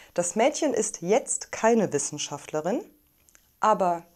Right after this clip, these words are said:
später möchte es einmal als Wissenschaftlerin arbeiten, wenn das Mädchen erwachsen ist.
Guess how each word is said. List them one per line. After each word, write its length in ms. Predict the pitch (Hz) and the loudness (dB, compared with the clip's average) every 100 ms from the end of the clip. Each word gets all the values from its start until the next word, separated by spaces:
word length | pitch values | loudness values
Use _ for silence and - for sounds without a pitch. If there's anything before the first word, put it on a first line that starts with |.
| - | -16
später 560 | - - 339 214 220 | -4 2 2 2 -2
möchte 380 | 247 196 202 - | 0 -2 -2 -2
es 200 | - - | -4 -2
einmal 520 | - 165 180 202 247 269 - | 0 0 0 -2 -2 -6 -6
als 240 | 190 185 | -6 -6
Wissenschaftlerin 880 | 160 156 180 - 180 - 196 202 247 - | -10 -8 -8 -8 -10 -8 -6 -4 -4 0
arbeiten, 680 | 185 180 139 131 - 120 - | 2 2 0 -4 -8 -16 -16
wenn 220 | - 156 165 | -6 -4 -2
das 180 | 175 | -4
Mädchen 400 | 151 135 135 180 | -4 -6 -6 -6
erwachsen 540 | - 160 143 - - 135 | -4 -2 -2 -4 -12 -12
ist. 340 | - - - | -12 -16 -18